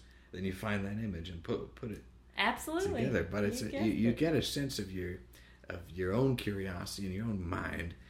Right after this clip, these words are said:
Speaker 1: being able to reach out there as in your own Google image search of your brain and say, "That's what it reminds me of."
Speaker 2: <laughs>
Speaker 1: It's, it's pretty, uh, how often do you do it?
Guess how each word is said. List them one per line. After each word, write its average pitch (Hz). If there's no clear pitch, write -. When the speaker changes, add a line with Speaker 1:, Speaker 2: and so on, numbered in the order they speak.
Speaker 1:
being 110
able 98
to 90
reach 107
out 104
there -
as -
in 92
your 90
own 98
Google 95
image 107
search 82
of 87
your 82
brain 101
and 87
say, 85
"That's -
what -
it -
reminds -
me 85
of." 85
Speaker 2:
<laughs> -
Speaker 1:
It's, -
it's 101
pretty, 117
uh, 82
how 143
often 131
do 107
you 107
do -
it? -